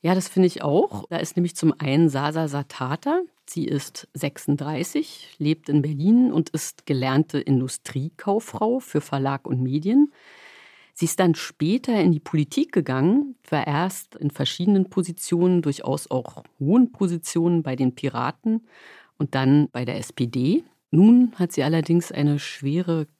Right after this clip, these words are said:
Krankheit bekommen und ist erwerbsunfähig. Sie bezieht seit zweitausendzwanzig Erwerbsminderungsrente und eben auch Bürgergeld. Sie ist der Meinung, Deutschland muss dringend gerechter werden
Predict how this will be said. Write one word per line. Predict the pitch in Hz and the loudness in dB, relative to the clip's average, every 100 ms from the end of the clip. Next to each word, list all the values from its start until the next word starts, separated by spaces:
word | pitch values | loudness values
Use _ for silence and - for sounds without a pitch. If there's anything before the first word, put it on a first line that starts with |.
| _ | _
Krankheit | - - 202 - 135 - | -8 -2 -2 0 -6 -4
bekommen | - - - 139 175 185 | -12 -8 -2 2 2 2
und | 147 | 0
ist | - - - - | -2 -12 -14 -6
erwerbsunfähig. | 135 127 135 - - 120 - 120 113 - - _ - - - | -4 -2 -4 -6 -6 -6 -4 -4 -4 -8 -18 _ -20 -20 -20
Sie | - 147 | -8 -4
bezieht | 151 - - 196 190 | -2 -4 -2 -2 0
seit | - 160 160 - | 0 2 0 -4
zweitausendzwanzig | - - 139 143 151 151 147 - - 131 165 170 - | -14 -4 -4 -2 -8 -4 -4 -4 -2 -2 0 -6 -4
Erwerbsminderungsrente | 139 123 135 160 - 131 160 214 170 127 - - 127 147 185 170 | -6 -4 -4 -4 -4 2 4 4 4 0 0 -2 -2 -2 -4 -2
und | 151 175 - _ | 2 2 0 _
eben | 147 151 143 | -2 0 0
auch | 127 120 | 0 -2
Bürgergeld. | - 123 135 196 196 214 247 - _ _ _ _ _ _ _ | -4 -2 0 -2 -2 -2 -2 -8 _ _ _ _ _ _ _
Sie | - 190 | -2 0
ist | 240 269 | 2 2
der | 226 | 0
Meinung, | 196 185 196 190 | 2 4 6 4
Deutschland | 185 139 - 175 151 | 2 -4 0 -2 0
muss | 151 - | -2 -2
dringend | 139 139 214 240 | -2 4 4 4
gerechter | 139 147 - 208 175 | -2 -6 -2 -4 -2
werden | 185 190 202 208 | -2 2 2 0